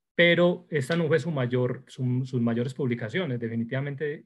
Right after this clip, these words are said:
Sagan era un gran científico. Él tuvo trescientos artículos científicos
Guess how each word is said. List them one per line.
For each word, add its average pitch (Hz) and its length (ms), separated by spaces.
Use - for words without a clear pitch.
Sagan 143 380
era 139 280
un 156 340
gran 139 300
científico. 123 720
Él 107 180
tuvo 143 300
trescientos 139 720
artículos 131 540
científicos 131 720